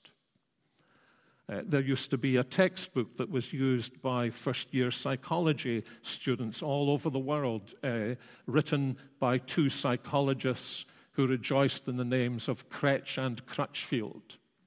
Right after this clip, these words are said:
And, uh, I remember, uh, reading this as a teenager and turning over the page of this marvelous American-smelling large textbook on psychology,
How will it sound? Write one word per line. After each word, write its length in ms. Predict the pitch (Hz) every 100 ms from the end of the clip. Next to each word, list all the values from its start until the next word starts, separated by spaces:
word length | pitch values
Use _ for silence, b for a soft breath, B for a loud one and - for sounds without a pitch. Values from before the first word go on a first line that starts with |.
| _ b b b b b b b
And, 380 | 160 143 139 135
uh, 160 | 135 135
I 120 | 143
remember, 680 | 135 131 127 127 127 131 165
uh, 200 | 127 113
reading 360 | 143 156 151
this 320 | 147 156 - 139
as 280 | 123 110
a 100 | 127
teenager 840 | 110 - 175 156 143 143 135 131 120 B B B
and 420 | - 123 123 117
turning 320 | - 185 175 156
over 300 | 156 151 127
the 100 | 120
page 720 | - - 156 151 139 113 -
of 280 | - 120 110
this 340 | - 120 - -
marvelous 880 | 113 127 139 117 127 131 - - - b b b
American-smelling 2000 | - 123 127 151 151 151 143 127 - - - - - 123 127 135 143 143 139 135 131 113 b b b
large 920 | 117 117 123 139 139 135 110 - - - b -
textbook 560 | 151 139 - - 139
on 140 | 131 120
psychology, 880 | - 113 110 123 113 117 113 110